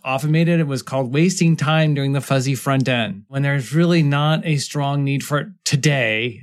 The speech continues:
And there's lots of other competing ideas, and there's to sort of get budgeting, and there's just delay after delay after delay to get things going.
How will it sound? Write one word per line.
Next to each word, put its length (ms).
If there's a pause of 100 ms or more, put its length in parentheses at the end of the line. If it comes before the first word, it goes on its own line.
And 440
there's 240
lots 240
of 80
other 260
competing 460
ideas, 760
and 200
there's 300
to 120
sort 180
of 40
get 200
budgeting, 640 (220)
and 120
there's 220
just 240
delay 460
after 260
delay 300
after 260
delay 180
to 80
get 220
things 240 (200)
going. 500